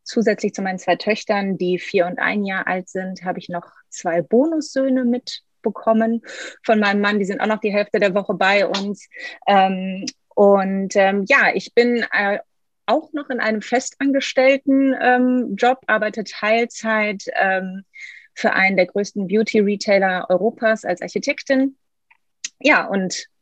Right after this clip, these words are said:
daneben, beziehungsweise als ich noch in der Elternzeit war, das bin ich jetzt nicht mehr, habe ich mit Annika angefangen, das Buch zu schreiben. Und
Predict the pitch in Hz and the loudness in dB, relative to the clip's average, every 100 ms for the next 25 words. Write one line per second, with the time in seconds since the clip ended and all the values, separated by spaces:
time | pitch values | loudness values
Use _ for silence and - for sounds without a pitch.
0 | - 170 175 180 185 233 269 180 214 202 | -10 0 2 2 2 4 4 2 -4 -6
1 | 196 180 175 202 190 196 - 208 208 180 | -2 -2 -2 -4 -6 -4 -6 -6 -4 -2
2 | 180 185 208 269 294 - - _ _ - | -2 -4 -2 -2 -6 -16 -20 _ _ -16
3 | - 190 185 175 208 220 226 214 220 233 | -10 -6 -6 -6 -4 -4 -2 0 2 0
4 | 233 _ _ - 185 - 190 - 170 202 | -6 _ _ -8 -6 -6 -4 -4 -6 -4
5 | 220 226 247 - 262 277 285 - 320 - | -4 -2 -6 -2 -2 -2 -4 -6 -10 -6
6 | - - - - - 156 - _ _ _ | -8 -8 -6 -4 -4 -6 -12 _ _ _
7 | _ _ 196 196 - | _ _ -2 -2 -4